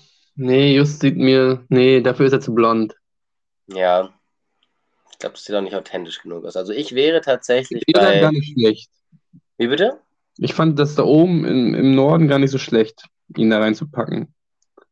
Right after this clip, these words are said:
Speaker 2: Welches jetzt?
Speaker 1: Irland oder Schottland.
Speaker 2: Ja, ja, also Schott-, oh ja, es gibt noch den Lord of Strandhill.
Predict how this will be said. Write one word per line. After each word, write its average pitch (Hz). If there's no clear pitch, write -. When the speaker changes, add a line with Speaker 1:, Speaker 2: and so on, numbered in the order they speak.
Speaker 2:
Welches 101
jetzt? 87
Speaker 1:
Irland 117
oder 110
Schottland. 104
Speaker 2:
Ja, 92
ja, 87
also 95
Schott-, 147
oh -
ja, 139
es 165
gibt 123
noch 123
den 113
Lord 117
of 104
Strandhill. 147